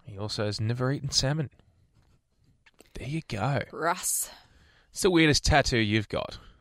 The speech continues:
Speaker 1: Let us know. Zero four zero four triple zero seven three six. Did you get one in the lead up to the pandemic that started last year?
Speaker 2: And the context is completely different now.
Speaker 1: And has it come back to bite you?
Speaker 2: Yeah.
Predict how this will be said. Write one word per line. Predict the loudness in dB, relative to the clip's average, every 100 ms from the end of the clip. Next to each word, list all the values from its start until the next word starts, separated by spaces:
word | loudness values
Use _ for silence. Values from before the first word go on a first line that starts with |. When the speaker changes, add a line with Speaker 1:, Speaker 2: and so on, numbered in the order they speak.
| _ _ _
Speaker 1:
Let | -6
us | -4
know. | 0 0 -2 -8 -8
Zero | 0 2 2
four | 0 0
zero | 0 0
four | 0 -2 -2
triple | -4 -6
zero | 0 2 2
seven | 0 -4 -4
three | -4
six. | -2 -4 -6 -10 -16 0
Did | 2 2
you |
get | 4 4 4
one | 4 4
in | 2 0
the | 0
lead | 2 2 4
up | 2
to | 0
the | -2
pandemic | 2 0 4 4 2 -4
that | -8
started | 2 2 2
last | 2 2 2 0
year? | 0 0 0
Speaker 2:
And | -2
the | -2
context | -2 -2 -2 -4 -4
is | -8
completely | -6 -4 -2 -2
different | -4 -4 -6 -6
now. | -6 -6 2
Speaker 1:
And | 4
has | 4
it | 2
come | 0 2
back | 2 2
to | 0
bite | 2 2 4 2 -2
you? | -4
Speaker 2:
Yeah. | -2 -4